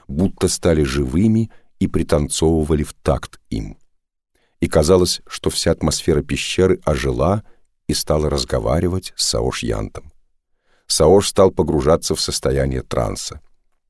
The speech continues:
Все, что происходило вокруг, словно приобрело совершенно новое звучание, глубину и совершенно новый смысл. Такого он не переживал в своей жизни никогда.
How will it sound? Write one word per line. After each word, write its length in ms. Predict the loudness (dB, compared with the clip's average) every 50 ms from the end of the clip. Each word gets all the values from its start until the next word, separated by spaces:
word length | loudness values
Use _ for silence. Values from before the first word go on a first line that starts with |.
| _ _ -10
Все, 240 | -4 2 4 4 4
что 160 | 4 2 -2
происходило 580 | 0 2 2 2 2 0 0 0 2 2 4 4
вокруг, 540 | 4 2 2 0 0 0 0 -2 -4 -8 -18 _ _ _ -20 -20 -14 -10
словно 440 | -6 -2 2 4 6 6 6 6 4
приобрело 540 | 4 4 6 6 6 6 6 4 6 4 4
совершенно 680 | 2 2 2 2 2 2 0 0 2 2 4 4 4
новое 460 | 6 6 6 6 4 4 4 4 4
звучание, 760 | 4 2 0 -2 -2 -2 0 2 4 4 4 4 2 2 2
глубину 680 | 0 0 -2 -2 -2 -2 -2 -2 0 0 0 0 0 -2 -6 -18 -20 _ -6
и 80 | -4
совершенно 720 | -4 -2 -2 -2 -4 -4 -4 0 2 2 2 2 2 2 2
новый 460 | 0 0 0 0 0 -2 -2 -4 -6
смысл. 580 | -8 -6 -6 -4 -4 -4 -4 -6 -8 -12 -14 -18 _ _ _ _ _ _ _ _ _ _
Такого 560 | -2 -2 0 4 4 6 6 6 6 4 4 2
он 240 | 2 2 4 4
не 80 | 2 2
переживал 560 | 2 2 2 2 2 2 2 2 2 0 0
в 80 | -2 -2
своей 240 | -2 0 0 0 0
жизни 320 | -2 -4 -4 -4 -4 -4
никогда. 580 | -4 -4 -4 -6 -6 -4 -4 -6 -6 -6 -6